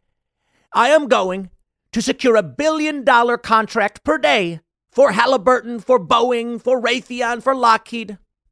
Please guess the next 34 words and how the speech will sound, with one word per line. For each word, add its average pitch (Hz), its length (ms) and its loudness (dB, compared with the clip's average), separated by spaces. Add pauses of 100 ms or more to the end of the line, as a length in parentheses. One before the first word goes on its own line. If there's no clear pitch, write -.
(500)
they'd 185 200 -4
have 160 160 -2
said, 151 200 -8
"Wow, 143 220 0
truly, 165 320 -6 (600)
truly 277 260 -2
presidential." 170 640 -2 (1500)
Evil 208 260 -2
people 190 380 -6
in 135 80 -8
our 131 80 -6
midst. - 380 -16 (720)
They 147 120 -4
want 190 320 -2
war 147 380 -4 (560)
because 135 260 -12
war 147 240 -2
allows 135 320 -4
them 123 140 -14
to 123 100 -20
control 120 400 -14
things. - 380 -20 (340)
And 135 100 -8
a 165 40 -4
lot 190 160 2
of 262 80 -2
people 247 240 -2
think 233 160 -6
it's 202 160 -8
money, 220 240 -4
but 120 120 -12
it's - 120 -16
not 185 160 -2
money. 190 280 -4